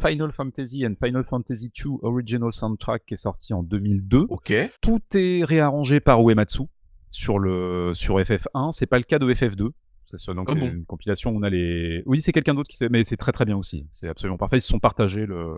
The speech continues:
Speaker 1: le, le travail sur les deux jeux. Les compositions originales de F F un sont de toute façon de très grande qualité. Faut noter qu'il y en a très peu.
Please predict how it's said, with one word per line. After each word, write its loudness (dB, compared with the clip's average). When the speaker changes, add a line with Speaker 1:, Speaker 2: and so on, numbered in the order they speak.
Speaker 1:
le, -20
le -8
travail -2
sur -2
les 2
deux 2
jeux. 2
Les 4
compositions 0
originales 0
de -2
F -6
F -8
un -2
sont -6
de 0
toute 0
façon 0
de -4
très 0
grande 0
qualité. -2
Faut 2
noter 2
qu'il -2
y 0
en 2
a 0
très 2
peu. 2